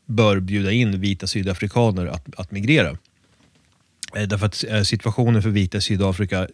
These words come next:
som, som alla som lyssnar vet, är, är fruktansvärd.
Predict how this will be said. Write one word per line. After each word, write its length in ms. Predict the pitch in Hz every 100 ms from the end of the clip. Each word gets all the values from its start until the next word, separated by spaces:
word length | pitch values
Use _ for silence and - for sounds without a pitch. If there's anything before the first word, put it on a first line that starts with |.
| _
som, 280 | 139 98 90
som 160 | 85 101
alla 220 | 98 95
som 140 | -
lyssnar 240 | 98 92 98
vet, 320 | 113 110 - - - - _ _ - - _ _ _ _ _ _
är, 220 | 107 113
är 140 | 117
fruktansvärd. 880 | 113 117 - 104 104 151 113 92 87